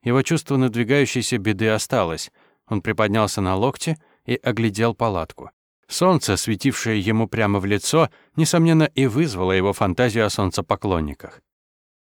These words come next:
Он поднялся и сел, зевая и моргая. Снаружи палатки день был совершенно тихим. Жалобно чирикнула птичка. В загоне он слышал сопение лам. Затем он услышал повторный стон, который потревожил его во сне.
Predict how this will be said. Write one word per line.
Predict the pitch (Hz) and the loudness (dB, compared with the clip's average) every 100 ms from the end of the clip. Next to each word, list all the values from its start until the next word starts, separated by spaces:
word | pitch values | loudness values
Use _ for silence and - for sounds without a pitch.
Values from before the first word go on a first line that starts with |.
| _ _ _ | _ _ _
Он | 117 107 | -2 0
поднялся | 113 110 139 - 127 | 0 2 0 0 -6
и | - 113 | -4 -6
сел, | - 117 123 | -4 0 0
зевая | 113 101 90 104 104 | 2 -2 0 0 0
и | 104 104 | 0 0
моргая. | 104 92 101 90 90 - _ _ | 0 0 0 0 -2 -6 _ _
Снаружи | - 135 165 175 175 | -2 0 2 0 0
палатки | 147 139 147 - 131 | 0 2 0 0 -2
день | 92 131 | 0 0
был | 107 117 | 2 -2
совершенно | - 104 - 110 104 | 0 -4 -2 0 0
тихим. | 104 135 123 95 85 - _ _ | 0 -2 -2 -4 -6 -8 _ _
Жалобно | - 92 104 101 92 95 | -6 0 2 0 0 -2
чирикнула | - 101 98 98 92 90 | -2 -4 -4 -2 -2 -2
птичка. | - 143 131 - 98 - _ _ | -2 -4 -4 -6 -6 -8 _ _
В | 98 | 0
загоне | 123 156 196 156 | 2 2 2 2
он | 131 | 0
слышал | 160 180 - 156 | -2 -4 -4 -4
сопение | - 120 147 135 135 | -4 -4 -2 0 0
лам. | 120 107 95 87 - _ _ _ | 2 2 2 0 -6 _ _ _
Затем | - 98 - 170 | -8 -4 0 0
он | 156 | 2
услышал | 139 147 165 160 147 | 0 -2 -2 -2 0
повторный | 131 - 151 135 90 90 | -2 -2 0 0 0 -4
стон, | - 143 120 | -2 -2 0
который | - 123 120 101 - _ | -2 -2 -2 -2 -6 _
потревожил | - - 110 110 101 107 | -6 -2 0 0 0 0
его | 98 98 | 0 0
во | 107 | 0
сне. | - - 80 | -2 -4 -8